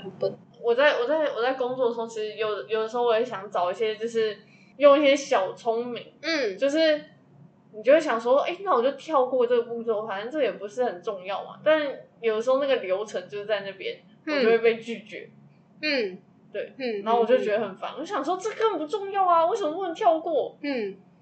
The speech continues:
Speaker 1: 就不行啊。
Speaker 2: 就不行啊。
Speaker 1: 他们就是要什么 recording 啊，什么之类的啊。
Speaker 2: 然后想说那些 record 有时候也错啊，到底有什么用？
Speaker 1: 好，对，我不知道大家的经验是如何，就是有一种，有时候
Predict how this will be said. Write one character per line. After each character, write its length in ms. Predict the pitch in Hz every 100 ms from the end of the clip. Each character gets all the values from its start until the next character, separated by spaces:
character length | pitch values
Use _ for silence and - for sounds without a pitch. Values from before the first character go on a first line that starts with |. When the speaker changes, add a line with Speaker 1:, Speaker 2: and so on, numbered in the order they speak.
| _ _ _
Speaker 1:
就 120 | 208
不 100 | 208
行 220 | 214 -
啊。 40 | - -
Speaker 2:
就 140 | -
不 100 | 214
行 220 | 220 - -
啊。 60 |
Speaker 1:
他 80 | -
们 100 | 269
就 60 | 254
是 60 |
要 100 | 269
什 100 | 269
么 140 | 214 196
recording 800 | 196 202 - 240 240 240 208 202
啊， 240 | 196 196
什 80 | 196
么 80 | 190
之 180 | 190 208
类 160 | 196
的 120 | 185
啊。 180 | 185 190
Speaker 2:
然 100 | 220
后 60 | 320
想 100 | 311
说 180 | 262 302
那 120 | 330
些 160 | 311 320
record 380 | 220 185 277
有 80 | 220
时 80 | 196
候 100 | 240
也 140 | 214
错 320 | - 269 214 185
啊， 80 |
到 160 | 190 240
底 60 | 190
有 40 |
什 80 | 220
么 100 | 180
用？ 180 | 202 190 - _ - - - - - - - - _ - - - - -
Speaker 1:
好， 340 | - 208 190 - - _ -
对， 280 | 220 180 190
我 80 | -
不 60 | 226
知 60 |
道 40 | 285
大 220 | 294 277
家 60 | 254
的 60 |
经 220 | 233 233
验 220 | 240 233 220
是 80 |
如 220 | 226 185 185
何， 220 | 170 -
就 100 | 208
是 240 | 277 349
有 220 | 311 202 196
一 40 |
种， 220 | 247 208 - - - - _ - -
有 160 | 247
时 80 | 269
候 160 | 370